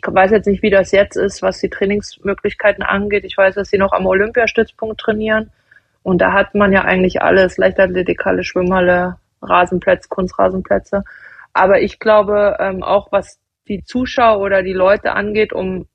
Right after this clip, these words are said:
Zuschauer und Fans ins Stadion zu be-, also Zuschauer vor den Fernseher zu bekommen und Fans ins Stadion zu bekommen, bleibt früher oder später nichts anderes übrig, als mit einem Lizenzverein zusammenzugehen, weil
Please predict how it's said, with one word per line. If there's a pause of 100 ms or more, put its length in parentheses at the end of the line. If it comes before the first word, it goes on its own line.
(140)
Zuschauer
und
Fans
ins
Stadion
zu
be-, (100)
also
Zuschauer
vor
den
Fernseher
zu
bekommen
und
Fans
ins (380)
Stadion
zu
bekommen,
bleibt
früher
oder
später
nichts
anderes
übrig,
als
mit
einem (760)
Lizenzverein
zusammenzugehen,
weil